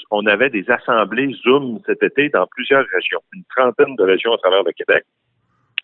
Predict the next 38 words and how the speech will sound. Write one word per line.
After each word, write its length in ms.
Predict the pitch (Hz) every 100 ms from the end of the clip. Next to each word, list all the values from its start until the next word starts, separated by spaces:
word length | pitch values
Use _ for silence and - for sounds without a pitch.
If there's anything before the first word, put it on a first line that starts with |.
| -
Parce 160 | 95 -
que 80 |
dans 200 | 90 104
nos 200 | 113 107 98
instances, 600 | 85 - 101 107 110 101
bon, 240 | 92 92 95
je 520 | 90 - - - -
t'épargne 320 | 92 98 101
le 80 | 90
détail, 380 | 82 80 98 120
là, 120 | 101
mais 80 | 90
on 100 | 87
a 80 | 85
créé 300 | - 92 98
des, 200 | 90 - _ - - -
des 120 | 90
nouvelles 360 | 92 95 101 92
instances 440 | 85 - 101 92
territoriales. 760 | - 87 87 85 80 87 139 151 _ _ _ -
Puis 100 | - -
chaque 200 | 160 147
instance 420 | 110 - 131 123
territoriale 680 | 113 104 95 90 113 135 143 -
nous 200 | 95 98
donnait 400 | 92 95 101 104 - 123
deux 140 | 131
minutes 280 | 113 107 110
de 100 | 92 -
disponibilité 640 | - 92 90 82 82 117
pour 160 | 113 92
nous 160 | 90 90
adresser 380 | 87 82 -
aux 100 | 98
membres 280 | 87 95 90 -
qui 100 | 80
y 40 |
participaient. 560 | - 92 - - 80